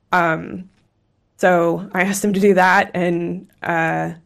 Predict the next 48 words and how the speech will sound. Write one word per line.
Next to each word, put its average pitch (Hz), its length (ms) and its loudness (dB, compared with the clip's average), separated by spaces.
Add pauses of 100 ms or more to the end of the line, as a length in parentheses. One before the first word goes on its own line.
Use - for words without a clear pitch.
(140)
freaked 214 180 0
him 220 80 2
out 202 100 4
a 190 60 4
little 196 160 6
bit, 208 240 4
but 180 340 0 (400)
he - 180 -4
offered, 175 580 0
um, 170 200 -4
when 180 160 2
I 180 100 4
offered 190 380 2
to 175 400 -4
brainstorm 180 720 0 (100)
through 185 180 4
it 175 80 2
with 170 160 -2
him, 165 140 -2
he 165 120 -2
was 165 160 -2
like, 165 300 -4
"All 165 80 2
right, 160 140 0
yeah, - 240 0
let's - 200 -4
do 76 120 -4
this." 73 300 -4 (720)
Um, 170 560 0 (720)
so - 120 -8
thank 240 180 2
you 277 60 2
for 233 80 -2
doing 196 240 2
that. 175 340 0
It - 260 -20
was 170 120 -6
one 185 160 0
less 185 140 -2
thing 180 180 -4
on 170 100 -4
my 170 140 -2
plate, 190 460 -2
and, 170 640 -6 (600)
um, 170 640 -4 (260)
it's 185 100 -2
kind 180 220 0
of, 170 380 -4